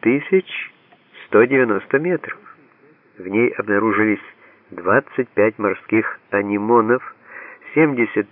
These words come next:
пять голотурий, пять двустворчатых раковин, другие живые существа.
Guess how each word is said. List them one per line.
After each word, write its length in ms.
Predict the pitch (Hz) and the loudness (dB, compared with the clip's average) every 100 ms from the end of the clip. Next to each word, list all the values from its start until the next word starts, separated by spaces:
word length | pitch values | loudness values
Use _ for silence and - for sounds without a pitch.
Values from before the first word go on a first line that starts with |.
| - | 2
пять 500 | 120 98 - - - _ _ _ | 4 4 -2 -20 -20 _ _ _
голотурий, 840 | - 92 113 104 - 110 110 135 156 - - | -10 4 4 4 2 2 2 2 -4 -12 2
пять 260 | 127 147 - - _ | 4 4 -2 -20 _
двустворчатых 1160 | - 101 120 - - 110 95 - 87 - 76 - | -8 -2 -2 -2 2 4 4 2 -6 -4 -6 -4
раковин, 640 | - 69 - 107 151 165 - _ _ _ | -2 -2 0 0 0 -4 -14 _ _ _
другие 520 | - 151 113 104 131 123 | 0 2 2 0 2 2
живые 460 | 104 90 92 104 - | 2 0 -2 -4 -4
существа. 580 | 131 - 151 - 139 | -6 -4 -6 -4 -4